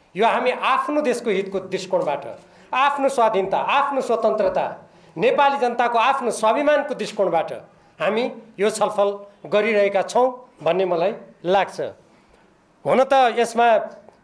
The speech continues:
म राजनीति शास्त्रको विद्यार्थी पनि हुँ। अब यसमा यो लोकतन्त्रको कुरा पनि जोड्नु भएको छ, अमेरिकी डेमोक्रेसीको कुरा।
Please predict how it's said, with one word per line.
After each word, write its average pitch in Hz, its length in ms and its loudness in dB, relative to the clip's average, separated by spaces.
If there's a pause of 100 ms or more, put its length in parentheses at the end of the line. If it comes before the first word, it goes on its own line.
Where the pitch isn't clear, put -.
(300)
म 202 60 2
राजनीति 233 380 2
शास्त्रको 214 420 0
विद्यार्थी 202 420 0
पनि 196 180 0
हुँ। 175 360 -2 (400)
अब 202 140 2
यसमा 220 320 2
यो 214 220 2
लोकतन्त्रको 208 520 0
कुरा 208 220 0
पनि 202 160 -4
जोड्नु 190 280 0
भएको 175 300 0
छ, 208 60 -4
अमेरिकी 185 420 -2
डेमोक्रेसीको 170 640 -4
कुरा। 185 340 -4